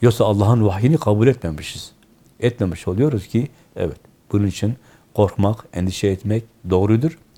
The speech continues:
Korkup endişe etmek de gerekir. Evet, inşallah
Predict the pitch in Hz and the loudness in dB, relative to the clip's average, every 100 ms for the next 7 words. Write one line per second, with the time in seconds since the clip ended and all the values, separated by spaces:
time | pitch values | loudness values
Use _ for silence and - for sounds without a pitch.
0 | - 98 95 139 90 90 - 95 113 131 | -4 -2 -2 -8 -8 -6 -4 -4 -4 -4
1 | 127 101 92 92 87 - _ _ _ _ | -6 -4 -4 -4 -6 -12 _ _ _ _
2 | _ _ _ _ _ _ - - - _ | _ _ _ _ _ _ -20 -20 -20 _
3 | _ _ _ _ _ _ _ - 76 - | _ _ _ _ _ _ _ -10 -10 -4
4 | 107 - 98 110 110 | -2 0 0 0 -4